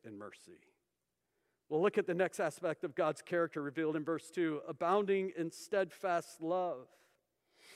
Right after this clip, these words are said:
His steadfast love is a special word in Hebrew.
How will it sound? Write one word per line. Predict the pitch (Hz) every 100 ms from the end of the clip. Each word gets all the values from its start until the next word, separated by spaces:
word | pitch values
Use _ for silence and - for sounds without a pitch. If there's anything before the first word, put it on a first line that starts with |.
| -
His | 202
steadfast | - - 233 240 - 233 196 226
love | 220 202
is | 185
a | 185
special | - - 226 - 220 180
word | 180 214 214 175
in | 165
Hebrew. | 156 247 220 185 160 160